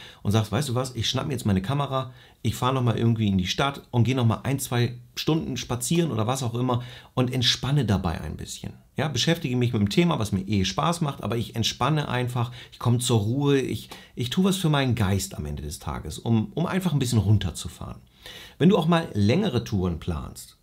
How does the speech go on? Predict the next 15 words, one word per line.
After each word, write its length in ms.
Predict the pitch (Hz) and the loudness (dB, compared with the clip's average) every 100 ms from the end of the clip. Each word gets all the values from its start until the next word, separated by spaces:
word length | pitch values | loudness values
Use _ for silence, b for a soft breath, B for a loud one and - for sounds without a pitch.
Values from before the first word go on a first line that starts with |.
| - | -8
ja, 160 | 98 147 | -6 -4
dann 240 | 123 139 | -2 -2
ist 140 | 180 | -2
es 140 | 165 147 | -4 -2
so, 300 | 147 117 - | -2 -2 -6
so 140 | - 110 | -2 0
mache 240 | 95 98 | 2 0
ich 200 | 113 151 | -2 0
es 160 | 175 - | -2 0
zumindest, 420 | 139 135 131 127 B B B | 0 0 -2 -4 B B B
dann 140 | - 101 | -2 0
fahre 240 | 117 104 | 2 2
ich 180 | 101 - | 0 0
irgendwo 420 | 104 92 87 90 | 0 2 0 4
hin 280 | 151 202 | 4 4